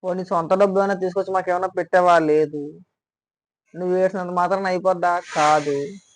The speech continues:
ఎలా ఏడుపుతా-, అయ్యో, విన్నావా సౌండ్లు? అది నేను గెలిచినందుకు కాదు, నువ్వు ఓడిపోయినందుకు.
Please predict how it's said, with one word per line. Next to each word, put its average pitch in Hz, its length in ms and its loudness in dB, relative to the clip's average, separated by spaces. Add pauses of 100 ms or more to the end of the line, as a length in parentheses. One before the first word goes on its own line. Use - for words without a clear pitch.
(1160)
ఎలా 139 300 0 (440)
ఏడుపుతా-, 233 440 2 (100)
అయ్యో, 190 220 2 (1040)
విన్నావా 190 340 0 (160)
సౌండ్లు? 208 380 2 (2000)
అది 175 120 -2
నేను 220 240 2
గెలిచినందుకు 262 440 4
కాదు, 285 200 8
నువ్వు 247 200 8
ఓడిపోయినందుకు. 269 640 6